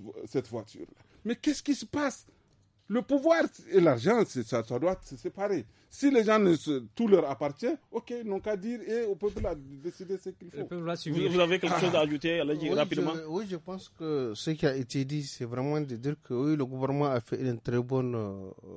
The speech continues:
Speaker 3: Un très bon
Speaker 4: action,
Speaker 3: geste.
Speaker 4: action de communication.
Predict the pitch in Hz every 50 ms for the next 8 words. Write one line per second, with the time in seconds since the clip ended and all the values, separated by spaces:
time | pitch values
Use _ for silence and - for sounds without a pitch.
0 | 92 - - - - - 139 135 165 156 160 143 156 160 151 131 151 165 - 151
1 | - - - 180 170 160 147 127 - 131 123 117 110 101 - 120 107 - - 120
2 | 123 147 190